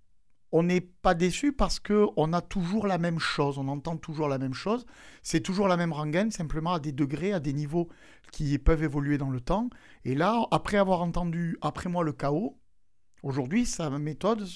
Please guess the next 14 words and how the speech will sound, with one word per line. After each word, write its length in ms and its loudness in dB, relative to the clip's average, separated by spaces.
c'est 160 -8
de 120 -2
nous 180 -2
dire, « 300 -2
En 120 4
dehors 500 6
de 100 2
moi, 360 0
le 180 4
chaos. 340 0
Je 140 0
suis 280 2
le 160 4
seul 560 4